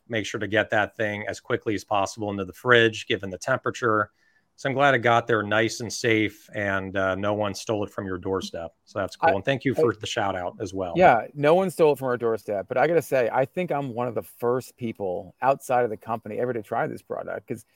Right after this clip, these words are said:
Speaker 2: we were waiting in line at Expo West twenty twenty-three to get into their organic marketplace tent.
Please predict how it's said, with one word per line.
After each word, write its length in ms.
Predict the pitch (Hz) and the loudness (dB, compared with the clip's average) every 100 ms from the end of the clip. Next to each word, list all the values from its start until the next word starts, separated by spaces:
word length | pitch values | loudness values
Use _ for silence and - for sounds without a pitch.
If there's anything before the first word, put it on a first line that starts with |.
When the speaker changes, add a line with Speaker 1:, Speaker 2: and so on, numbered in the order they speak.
| _ _ _ _ _ _ 117 | _ _ _ _ _ _ 0
Speaker 2:
we 140 | 151 | 4
were 80 | 156 | 6
waiting 300 | 147 151 143 | 6 6 0
in 100 | 117 | -2
line 640 | 110 127 117 110 104 104 - | 0 0 0 -4 -12 -16 -10
at 100 | 123 | -6
Expo 380 | 131 - 120 107 | -6 -4 -4 -2
West 360 | 120 117 107 | 0 0 -2
twenty 220 | - 117 110 | -8 -10 -10
twenty-three 800 | 110 104 - 131 120 104 98 _ _ _ _ | -10 -12 -8 -4 -2 -2 -8 _ _ _ _
to 120 | 131 | 0
get 120 | 131 | 2
into 300 | 127 120 117 | 0 -2 -2
their 180 | 120 117 | 0 2
organic 600 | 113 104 123 120 110 - _ _ - | 0 0 -2 -2 -4 -8 _ _ -2
marketplace 520 | 127 113 - 101 - | -2 -2 -8 -8 -10
tent. 360 | 104 95 95 | -12 -14 -18